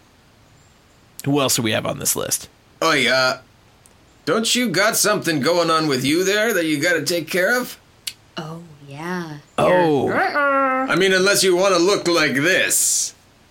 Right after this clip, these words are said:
Speaker 2: And he
Speaker 1: I
Speaker 2: you know,
Speaker 1: mean,
Speaker 2: gestures to himself. I don't know if that's how that happens, but
Speaker 1: there ain't nothing wrong with the way you look, friend. Uh, but yeah, I should probably,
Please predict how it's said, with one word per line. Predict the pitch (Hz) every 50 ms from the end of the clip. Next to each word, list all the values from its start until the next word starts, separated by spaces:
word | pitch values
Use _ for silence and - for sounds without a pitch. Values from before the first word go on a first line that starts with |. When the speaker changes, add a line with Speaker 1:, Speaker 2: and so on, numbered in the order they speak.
| _ -
Speaker 2:
And | - 131 123 117
he | 113 113 117 - - _ _ _ _ - 135
Speaker 1:
I | 135
Speaker 2:
you | 135
know, | 139
Speaker 1:
mean, | 135 135 123 117
Speaker 2:
gestures | 139 151 151 - - - 139 120 117 -
to | - 139 127
himself. | 120 117 113 - 147 147 139 131 120 135
I | 135 147 156
don't | 160 160
know | 156 156 147 143
if | - -
that's | 185 170 160 - -
how | 170 165 147
that | 147 135 131 131
happens, | 143 151 151 139 - - 120 113 101 -
but | - - 131 117 110 110
Speaker 1:
there | 135 151 165
ain't | 160 160 151
nothing | 147 156 143 120 156 139
wrong | 143 143 139 135 127
with | 127 -
the | 143
way | 123 123 120
you | 120 123 131 123
look, | 120 113 110 -
friend. | - - 117 113 110 113 110 - - _ _ _ _ _ _ _ _
Uh, | 113 117 117 117 113 117
but | 117 127 139
yeah, | 143 156 143 117
I | 113 110
should | - - 147 135
probably, | 170 156 156 147 147 143 131 135 131 123 117 110 110 107 110